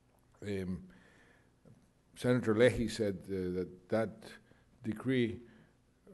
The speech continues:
uh, was more, uh, did more for, uh, the climate change than many countries have been doing in the whole lifetime. Uh,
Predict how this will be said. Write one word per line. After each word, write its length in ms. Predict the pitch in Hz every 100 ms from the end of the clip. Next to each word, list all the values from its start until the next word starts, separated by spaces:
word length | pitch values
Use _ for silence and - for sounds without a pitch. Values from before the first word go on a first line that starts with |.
| -
uh, 80 | 98
was 260 | 98 101 95
more, 420 | 110 113 117 117 90 - - - -
uh, 220 | 107 101 98 95 -
did 160 | 110 113
more 300 | 120 120 120
for, 380 | 120 104 95 80 76 - _ _ _ _ -
uh, 40 | 98 90 90 82 - - _ _ _ _ - - 110
the 160 | 107
climate 380 | 92 123 120 120
change 360 | 123 117 110 104
than 340 | 98 92 90 - - 113
many 280 | 110 117
countries 400 | 117 131 107 107
have 140 | 107 92
been 140 | 101
doing 340 | 95 110 110 110 -
in 80 |
the 80 | 95
whole 440 | 92 110 107 101 98 - -
lifetime. 480 | 110 117 - 85 76 78 - - - - _ _
Uh, 140 | 95